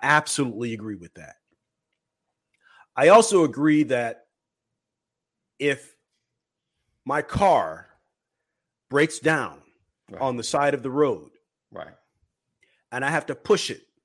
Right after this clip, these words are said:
Speaker 1: a
Speaker 2: Right.
Speaker 1: half a block.
Speaker 2: Right.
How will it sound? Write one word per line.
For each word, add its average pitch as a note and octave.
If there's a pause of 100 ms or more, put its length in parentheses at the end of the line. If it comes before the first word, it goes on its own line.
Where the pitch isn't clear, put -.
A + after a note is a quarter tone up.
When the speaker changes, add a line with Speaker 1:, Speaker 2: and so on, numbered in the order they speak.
(720)
Speaker 1:
a B2
Speaker 2:
Right. C3
Speaker 1:
half D#3+
a D#3+
block. C#3+ (400)
Speaker 2:
Right. -